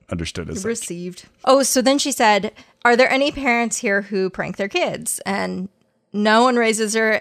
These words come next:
Speaker 2: their hand, and she's like, "Really?" And then she circles in on Ross.
Speaker 1: Yeah, and I don't prank my son too often or in any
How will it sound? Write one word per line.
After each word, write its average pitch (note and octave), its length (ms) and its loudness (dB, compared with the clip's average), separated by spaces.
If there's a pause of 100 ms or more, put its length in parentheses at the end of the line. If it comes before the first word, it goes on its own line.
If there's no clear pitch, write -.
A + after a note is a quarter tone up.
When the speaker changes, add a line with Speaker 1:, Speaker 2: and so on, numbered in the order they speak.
Speaker 2:
their G#3 240 2
hand, G3 360 -2
and F3+ 120 -12
she's - 240 -8
like, F#3+ 340 -6 (380)
"Really?" A4+ 400 -2 (320)
And C4+ 160 -2
then B3+ 180 2
she F#3+ 280 -2
circles C#4 520 -4
in B3+ 220 -4
on F#3 300 -4
Ross. - 880 -4
Speaker 1:
Yeah, D#3 340 0 (100)
and C#3 320 0 (220)
I - 20 -4
don't F#3 220 -4
prank C3+ 260 -2
my G#2+ 140 0
son F#2 440 -2
too A#2 460 -2
often E2 840 -6 (160)
or F#2 80 -6
in F2+ 280 -4
any E2+ 460 -4